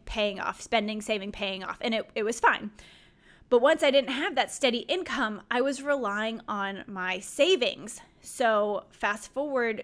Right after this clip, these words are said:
to a year and a half out of the military, you know, again, we put, uh, a lot of money down payment towards the house, and I bought a new vehicle pretty much outright. And there were other things I wanted to travel with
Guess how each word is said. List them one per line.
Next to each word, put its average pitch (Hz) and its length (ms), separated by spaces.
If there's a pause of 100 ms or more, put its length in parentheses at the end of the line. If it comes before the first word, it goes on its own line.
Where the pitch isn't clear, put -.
(140)
to 220 580
a 233 60
year 226 240
and 226 100
a 214 40
half 208 420 (160)
out 214 260
of 208 180
the 208 100
military, 220 840 (1080)
you 240 200
know, 196 60
again, 214 260
we 214 120
put, - 200 (160)
uh, - 140 (480)
a 214 120
lot 190 220
of 214 80
money 233 420 (100)
down 220 260
payment 233 360
towards 254 260
the 262 140
house, 349 460
and 202 160
I 196 120
bought 190 340
a - 40
new 208 220
vehicle 240 440
pretty 220 280
much 196 280
outright. 269 640 (400)
And 214 520 (640)
there 240 160
were 226 180
other 247 240
things 247 380
I 214 120
wanted 220 320
to 285 100
travel 226 640
with 254 300